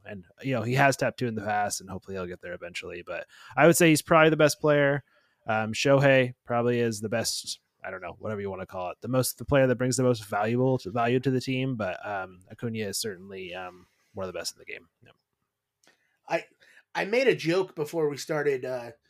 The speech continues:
Speaker 2: before we started shooting. I said, you know, at least Julio is not having as bad of a seri-, season as Michael Harris, 'cause Michael Harris won the N L Rookie of the Year last year. And you, you kinda said something,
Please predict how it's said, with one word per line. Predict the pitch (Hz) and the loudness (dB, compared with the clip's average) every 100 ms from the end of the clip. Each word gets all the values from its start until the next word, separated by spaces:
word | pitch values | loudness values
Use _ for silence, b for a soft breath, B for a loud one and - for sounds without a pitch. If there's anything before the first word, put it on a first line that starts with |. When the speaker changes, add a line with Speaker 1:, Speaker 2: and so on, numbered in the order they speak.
| _ _ _ - | _ _ _ -14
Speaker 2:
before | 151 226 | 0 4
we | 214 | 4
started | - 170 208 160 | 0 0 0 0
shooting. | - 190 190 147 143 B B B _ | -4 -4 -6 -10 -14 B B B _
I | 151 | -4
said, | 151 - 180 156 - | -4 -2 -2 -2 -6
you | 156 | -8
know, | 151 143 | -6 -6
at | 143 160 | -4 -2
least | 220 247 - - | 0 -2 -4 -12
Julio | - 214 208 196 170 | -8 0 6 6 4
is | 151 147 | -2 -4
not | 156 165 185 | -2 0 0
having | 175 170 170 160 | -2 -2 -2 -6
as | 131 | -6
bad | 156 147 | -4 -4
of | 143 | -4
a | 143 | -6
seri-, | 151 143 151 - | -6 -4 -6 -8
season | - 175 165 180 175 B B | -10 -6 -4 -6 -8 B B
as | 165 156 | -4 2
Michael | 202 165 | 2 2
Harris, | 160 208 185 | 4 4 4
'cause | - 139 | -2 2
Michael | 220 226 | 2 2
Harris | 185 247 208 - - b b b - | 4 6 6 0 -10 b b b -6
won | 165 185 180 | 0 2 2
the | 170 170 | -2 0
N | 175 | 0
L | 170 160 160 160 | 2 2 0 -4
Rookie | 165 151 160 147 | -6 -6 -4 -4
of | |
the | 139 | -2
Year | 170 202 | 2 4
last | 156 143 131 - | 4 0 -2 -8
year. | 131 113 - _ _ _ _ | -12 -12 -18 _ _ _ _
And | 147 151 | -6 -4
you, | 143 202 277 - | -2 -2 -2 -6
you | 214 254 | -6 -2
kinda | 294 294 254 | 0 2 0
said | 247 220 | 0 0
something, | - 220 160 202 180 | 0 -2 -2 -4 -4